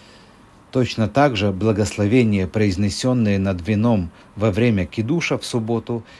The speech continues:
или праздник, избавляет о-, от благословения на вино, которое пьют затем во время трапезы. В этой Мишне речь идет о вине, которое пьют после окончания трапезы,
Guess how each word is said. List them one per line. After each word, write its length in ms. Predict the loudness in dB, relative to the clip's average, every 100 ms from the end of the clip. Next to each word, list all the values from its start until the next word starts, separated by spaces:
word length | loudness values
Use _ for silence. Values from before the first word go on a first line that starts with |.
| -6
или 160 | -2 -2
праздник, 560 | 0 2 2 0 -4 -6 -20 -16 -4
избавляет 720 | -2 0 0 2 2 2 0
о-, 160 | -4 -6
от 160 | -2 -2
благословения 880 | 0 -2 -2 -4 -4 0 0 0 -2
на 140 | -4
вино, 400 | -4 -2 0 -2 -4 -20 -10
которое 420 | -4 0 2 0
пьют 380 | -2 0 0 2
затем 460 | -2 0 0 0 -4
во 220 | 0 2
время 320 | 2 0 -2
трапезы. 580 | -2 -4 -4 -6 -8 -12 -14 -20 -20 -20 -20 -20 -20 -20 -20 -20 -8
В 100 | 0
этой 220 | 0 0
Мишне 500 | -4 -4 -2 2 2
речь 440 | 0 0 0 0 -4
идет 320 | 0 0 -2
о 120 | -4
вине, 480 | -2 0 2 0 -2 -10 -20 -8
которое 440 | -4 0 2 4
пьют 420 | 2 -2 -2 -2 -4
после 360 | 0 0 2 0
окончания 640 | 0 -2 -2 0 0 0
трапезы, 640 | 0 0 0 -2 -4 -4